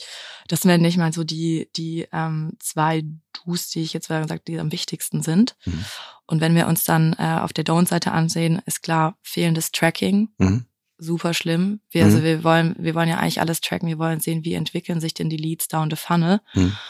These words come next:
Speaker 1: Und wenn wir das nicht feststellen können, haben wir dann am Ende auch keine, ähm, Rückschlüsse auf unsere Marketingkampagnen.
Speaker 2: Mhm.
Speaker 1: Und also das heißt, Tracking muss aufgesetzt sein. Wir, wir wollen wissen, so wie ist die Qualität der Leads. Das heißt, das Feedback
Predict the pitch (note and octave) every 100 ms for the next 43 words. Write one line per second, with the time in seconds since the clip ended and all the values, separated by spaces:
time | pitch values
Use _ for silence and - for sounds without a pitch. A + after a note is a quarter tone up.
0 | - - D#3+ D#3+ D#3+ D#3 F3 - E3 -
1 | E3 D#3+ D#3 - D#3+ D#3+ D#3+ D#3+ D#3 D#3
2 | D#3+ - D#3+ D#3+ D#3+ - D#3+ D#3+ D#3 D#3
3 | - D#3+ D#3 D#3+ - - - F#3 - E3
4 | - D#3+ D3 D#3+ D3+ - D#3+ E3 D#3+ D#3+
5 | D#3 D#3 F#2 A2 - - - - - _
6 | E3+ D#3+ - D3+ D#3 D#3 - - F3+ F3+
7 | E3 - E3 - E3 D#3+ - E3 D#3+ D#3+
8 | D#3 D#3 D#3+ D#3+ D#3+ D#3+ D#3+ D#3+ D#3 D#3+
9 | - D#3+ D#3 D#3 E3 - - E3+ E3 -
10 | E3 E3 D#3+ G3 - D#3 D#3 D#3 D#3 -
11 | F3 - E3+